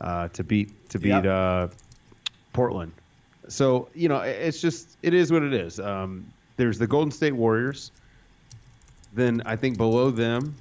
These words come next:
Speaker 1: there's the Houston Rockets, and then it's just everybody else. And, you know, it's unfortunate. I, I, I really was looking, I mean, I hate to say this, but I was looking forward to the Cavs,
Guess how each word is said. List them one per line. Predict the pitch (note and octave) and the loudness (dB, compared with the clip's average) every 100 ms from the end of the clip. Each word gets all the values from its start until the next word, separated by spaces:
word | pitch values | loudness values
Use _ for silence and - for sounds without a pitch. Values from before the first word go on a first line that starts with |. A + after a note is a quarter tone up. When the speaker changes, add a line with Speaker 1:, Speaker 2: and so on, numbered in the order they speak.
| - | -10
Speaker 1:
there's | G#2 G2+ G2 F#2 | -6 -4 -4 -6
the | - G2 | -4 -2
Houston | A#2 A#2 G2+ | 0 0 -2
Rockets, | G2 G2+ B2 B2 | 0 0 -4 -6
and | - G#2+ | -6 0
then | B2+ C#3 | 2 2
it's | C3+ - | 0 0
just | C#3+ A#2 | -2 0
everybody | B2 B2 A#2 A2+ B2 | 2 2 2 2 2
else. | C#3+ F#2+ - | 2 0 -4
And, | G#2 G2 G#2 | -6 -6 -4
you | D3 | 0
know, | F3 | 2
it's | F3 | 4
unfortunate. | F3 D#3+ E3+ D#3+ B2+ G2+ | 2 2 0 0 -2 -2
I, | G#2+ C3+ C3 | 0 0 0
I, | C#3 - - - - | -2 -10 -20 -20 -4
I | D3 | 0
really | D#3+ A3 | 4 4
was | A3 E3 | 4 0
looking, | E3 - C#3+ - | -2 -8 -12 -14
I | G#2+ | -10
mean, | G#2+ G#2 | -8 -6
I | |
hate | A#2 - | -6 -6
to | B2 | -4
say | C3+ | -2
this, | D3+ G2+ | 0 0
but | G#2 | 0
I | C3 | 0
was | C#3+ | 0
looking | E3+ F3 | 0 0
forward | - D#3+ F#3 | 2 4 4
to | F3+ | 2
the | D#3+ | 0
Cavs, | - D3+ D3 D3+ D3 | 0 2 4 2 -2